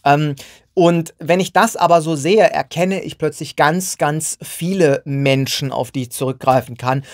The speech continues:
in meinem Umfeld, immer in der spezifischen Situation und Lebenslage, in der ich mich gerade befinde. Okay, ganz wichtig. Also, den Blick oder das, ja, den, das Blickfeld auf die Menschen dahingehend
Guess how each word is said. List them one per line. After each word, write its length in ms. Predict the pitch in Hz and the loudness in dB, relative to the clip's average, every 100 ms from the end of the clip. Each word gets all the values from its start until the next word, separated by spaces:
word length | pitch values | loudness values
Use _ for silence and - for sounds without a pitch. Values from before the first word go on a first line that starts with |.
| - | -10
in 100 | 147 | -2
meinem 280 | 139 135 131 | 2 2 0
Umfeld, 560 | 156 160 180 196 185 185 _ | -2 -4 -2 0 0 0 _
immer 360 | 170 180 202 - | 2 4 2 0
in 160 | 151 | -2
der 100 | 143 | -2
spezifischen 920 | 139 143 131 - - 170 185 170 160 | -2 -6 -6 -8 -6 -6 -6 -8 -8
Situation 800 | 131 143 151 131 127 - 143 151 | -6 -4 0 -2 -2 -4 -2 -2
und 140 | 135 131 | -4 0
Lebenslage, 680 | 139 151 131 139 127 131 135 - - - | 0 0 -2 2 2 0 -8 -16 -20 -8
in 100 | 139 | 0
der 220 | 143 - | 0 0
ich 180 | 143 - | -6 -6
mich 220 | 147 - | -8 -8
gerade 500 | 117 123 123 127 127 _ _ _ | 0 2 2 0 -6 _ _ _
befinde. 480 | 151 143 175 135 110 | 0 2 2 2 -4
Okay, 360 | - 151 151 - - - | -6 -2 -2 -4 -10 0
ganz 400 | 139 165 - 143 | 0 0 -4 -2
wichtig. 500 | 143 - - - - | -2 -4 -14 -18 2
Also, 400 | 160 190 143 123 _ _ _ _ _ _ - - 151 | 4 4 2 -8 _ _ _ _ _ _ -20 -18 -2
den 320 | 143 135 120 | 0 0 2
Blick 320 | 147 226 - - - _ - | 2 2 -2 -20 -20 _ -4
oder 220 | 151 143 | -2 2
das, 360 | 135 131 - - | 2 0 -4 -2
ja, 220 | 156 135 | 2 4
den, 500 | 123 135 131 127 120 - _ _ | 2 -2 -2 -4 -10 -16 _ _
das 200 | 143 135 | -6 -4
Blickfeld 520 | 156 220 - 214 185 | 2 2 2 -2 -2
auf 160 | 143 156 | -2 -4
die 120 | 147 | -2
Menschen 440 | 139 165 185 151 135 | -2 -2 -4 -2 2
dahingehend 560 | 139 160 147 147 156 | 4 2 -2 -4 -4